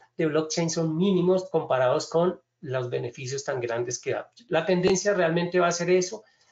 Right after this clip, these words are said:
Es como en el caso de la web tres. La web tres está pensada para ser descentralizada y quitar el,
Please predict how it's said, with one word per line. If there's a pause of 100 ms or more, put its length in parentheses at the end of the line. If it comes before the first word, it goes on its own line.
(280)
Es
como
en
el
caso
de
la
web
tres.
La
web
tres
está
pensada
para
ser
descentralizada (140)
y
quitar
el,